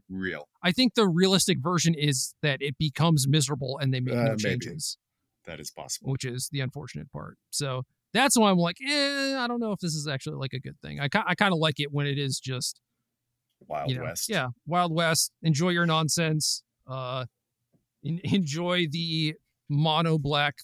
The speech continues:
Speaker 2: coffers mid boss of your Modern League every time, you know?
Speaker 1: Yep. Yep.
Speaker 2: I don't know. Uh, I, I am looking forward to, like, maybe delving into Modern, uh, a little bit deeper.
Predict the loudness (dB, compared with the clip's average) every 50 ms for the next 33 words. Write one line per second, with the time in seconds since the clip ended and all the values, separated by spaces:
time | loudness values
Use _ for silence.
0 | -12 -4 -2 0 2 2 2 2 2 2 2 2 4 4 4 4 4 2 0 0
1 | 0 0 2 2 2 2 2 0 0 -2 -4 -2 -2 0 0 0 0 0 0 0
2 | 0 0 0 -2 -2 0 0 -2 -2 -4 -6 -4 -4 -4 -2 -2 -2 -2 0 0
3 | 0 2 2 2 0 0 0 -2 -2 -4 _ _ _ _ _ _ _ _ _ _
4 | _ _ _ _ -16 -16 -16 -16 _ _ _ _ _ _ _ _ _ _ _ _
5 | _ _ _ _ _ _ _ _ _ _ _ _ _ _ _ _ _ _ _ _
6 | -20 _ _ 2 4 4 4 4 2 0 -2 0 0 2 2 2 0 2 2 2
7 | 2 2 2 4 4 6 6 6 4 4 4 2 2 4 2 2 2 2 2 2
8 | 2 2 2 2 0 -2 -4 -12 _ _ _ _ _ _ _ _ _ _ _ _
9 | _ _ 2 2 4 4 4 4 4 4 2 0 2 2 2 4 4 4 4 6
10 | 6 6 6 6 4 4 4 4 2 2 0 -2 _ -2 0 2 2 2 0 0
11 | 0 0 0 0 0 -2 -4 -4 -6 -4 -2 0 0 0 -2 -4